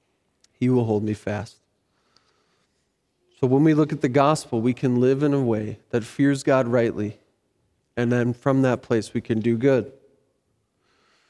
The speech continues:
And so we've gotten six verses, which again highlights the significance of what Peter's doing, that he's really gonna take time to speak to women.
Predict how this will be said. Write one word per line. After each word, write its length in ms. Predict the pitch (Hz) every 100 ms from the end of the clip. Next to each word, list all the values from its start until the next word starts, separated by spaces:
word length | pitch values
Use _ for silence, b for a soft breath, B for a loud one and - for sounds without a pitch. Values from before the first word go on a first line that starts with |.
| _ _ _ _
And 100 | 143
so 120 | -
we've 160 | 180 180
gotten 300 | 180 180 180
six 640 | - - 240 269 - - - _
verses, 880 | 139 143 185 220 214 151 131 131 -
which 200 | 160 -
again 480 | 147 180 190 175 143 b b b b _
highlights 480 | 165 214 247 185 -
the 100 | 170
significance 720 | - 165 180 202 185 170 -
of 100 | 139
what 220 | 156 151
Peter's 380 | 180 170 151 135
doing, 380 | 160 240 98 - _
that 120 | - 135
he's 240 | 202 180
really 300 | 143 180 214
gonna 220 | 185 185
take 320 | 185 156 147
time 380 | - 120 104 120 b b _
to 100 | 165
speak 340 | - 233 226
to 100 | -
women. 340 | 123 107 101